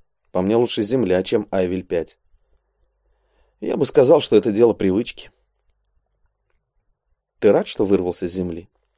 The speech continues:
Да. И никогда не жалел об этом. Пойми, Андрей,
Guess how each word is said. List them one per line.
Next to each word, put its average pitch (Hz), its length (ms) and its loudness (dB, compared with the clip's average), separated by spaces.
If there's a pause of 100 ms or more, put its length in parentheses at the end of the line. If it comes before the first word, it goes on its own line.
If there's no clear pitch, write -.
(460)
Да. 98 280 0 (480)
И 104 80 -2
никогда 120 340 2
не 123 100 0
жалел 87 320 -2
об 85 140 -4
этом. 85 260 -10 (800)
Пойми, 147 260 2
Андрей, 107 460 0